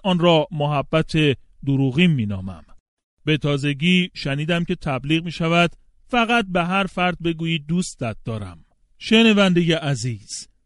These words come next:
اگر شما افراد دیگر را دوست ندارید، به آنان نیز این را نگویید. اگر دیگران را دوست دارید، محبت خود را نشان دهید.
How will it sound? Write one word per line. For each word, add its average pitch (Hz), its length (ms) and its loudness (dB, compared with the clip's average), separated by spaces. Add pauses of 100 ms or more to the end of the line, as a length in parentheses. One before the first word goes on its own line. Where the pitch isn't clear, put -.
(540)
اگر 226 260 6
شما 214 460 2
افراد 208 460 2
دیگر 185 320 2
را 180 100 2
دوست 170 320 -4
ندارید، 170 920 4
به 160 240 -2
آنان 175 320 0
نیز 185 360 2
این 180 180 -4
را 180 120 -2
نگویید. 196 840 -4 (500)
اگر 226 440 4
دیگران 202 480 0
را 185 60 2
دوست 175 280 -4
دارید، 202 400 2 (420)
محبت 175 920 2
خود 277 260 -4
را 226 100 0
نشان 196 320 0
دهید. 151 680 0